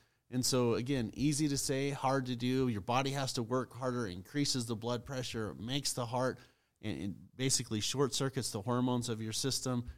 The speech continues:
And so one of the things that we can do is when people have metabolism issues,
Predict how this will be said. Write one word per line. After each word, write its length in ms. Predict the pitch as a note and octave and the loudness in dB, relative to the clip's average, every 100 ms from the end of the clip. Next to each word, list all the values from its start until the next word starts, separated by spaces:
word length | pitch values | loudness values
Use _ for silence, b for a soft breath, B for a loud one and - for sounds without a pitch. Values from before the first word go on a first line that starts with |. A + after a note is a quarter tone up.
| B B - | B B -6
And 160 | C3 B2 | -2 0
so 180 | D3 | 2
one 220 | C3 D3 G3 | 2 2 2
of 80 | |
the 100 | E3+ | 0
things 340 | - E3+ D#3 - | 0 2 2 2
that 100 | B2 | 0
we 100 | C3+ | -2
can 200 | - B2+ | -4 -4
do 460 | C#3 D3+ C3+ A2 - - b b b - | 2 4 6 2 -2 -8 b b b -8
is 460 | C3 B2 A#2+ A2 - - _ B2 A#2 | -2 2 2 0 -4 -12 _ -20 -20
when 160 | C3+ B2+ A2 _ | -20 -20 -20 _
people 360 | D#3 D#3+ E3+ | -16 -6 -6
have 520 | C#3 C#3+ C3 B2 A#2+ - | -4 -2 0 -2 -4 -6
metabolism 760 | A#2+ - C3+ C#3+ C#3 A#2+ A#2+ | -6 -4 0 2 4 4 2
issues, 480 | A#2 A2 A#2 A2 - | 2 0 -2 -4 -4